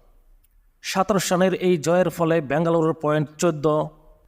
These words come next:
চেন্নাইয়ের সমান পয়েন্ট হলেও নেট রান রেটের বিচারে প্রথম চার নিশ্চিত হল কোহলিদের।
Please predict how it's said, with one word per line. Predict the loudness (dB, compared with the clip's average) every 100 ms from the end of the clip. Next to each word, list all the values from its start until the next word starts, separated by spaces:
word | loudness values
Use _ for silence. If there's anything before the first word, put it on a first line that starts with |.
| _
চেন্নাইয়ের | 0 2 2 0
সমান | -2 0 0 2
পয়েন্ট | 0 0
হলেও | 0 2 2
নেট | 0 -2 -2
রান | -2 0
রেটের | 0 -2
বিচারে | -2 0 0 0
প্রথম | -2 -2 0 0
চার | 0 0 0
নিশ্চিত | -2 -2 -2 -4 -2
হল | -2 -2
কোহলিদের। | 0 0 0 0 0